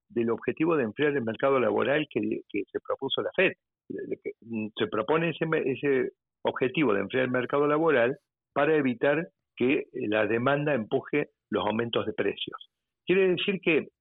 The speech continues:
eh, cuando hablamos de la fed, no nos olvidemos que, siguiendo esa trayectoria, eh, tenemos elementos para cuestionar que verdaderamente, eh,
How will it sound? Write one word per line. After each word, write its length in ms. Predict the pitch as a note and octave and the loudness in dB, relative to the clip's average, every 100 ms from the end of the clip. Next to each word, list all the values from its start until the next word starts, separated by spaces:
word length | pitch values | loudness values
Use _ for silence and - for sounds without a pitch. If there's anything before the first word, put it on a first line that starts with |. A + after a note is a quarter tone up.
| _ _ _ | _ _ _
eh, 480 | C3+ A2 G#2+ G#2 - - _ - - | 0 2 2 0 -2 -12 _ -20 -4
cuando 300 | B2 A2+ B2 | 0 4 4
hablamos 420 | C3 A3 C4 C3+ | 4 4 2 0
de 80 | A2 | 0
la 140 | G#2+ | 0
fed, 240 | - A#2 G2 - | 0 0 0 -6
no 220 | A2 D3 | -2 0
nos 140 | G3 D3 | 2 2
olvidemos 460 | C3 C3 E3+ F3+ - | 0 0 0 -2 -2
que, 200 | A#2+ - _ _ _ _ _ _ - - | -2 -4 _ _ _ _ _ _ -18 -4
siguiendo 400 | A2 B2+ D4 E4 | -2 0 2 2
esa 220 | F#3 B2 | 0 -2
trayectoria, 840 | G#2+ G#2+ G#2 - G2 F2+ G2 C3 G3 _ _ _ _ _ _ | 0 -2 -2 -2 -4 0 0 -2 -4 _ _ _ _ _ _
eh, 180 | A#2+ G#2 | -4 -2
tenemos 440 | D3+ G3 E4+ B3 A#2 | 0 0 2 2 2
elementos 480 | G#2+ A2 B2+ C3 | 0 0 -2 -2
para 220 | - A2 - | 0 0 0
cuestionar 560 | - - G#2+ A2+ C#3 | -6 -2 0 2 0
que 100 | C#3+ | 2
verdaderamente, 920 | A#2 G2+ G#2 A#2 B2 A#2+ B2+ C#3 C#3 - _ _ _ _ | 0 2 0 2 0 0 -2 0 0 -2 _ _ _ _
eh, 360 | B2 G2+ G2+ | -4 0 0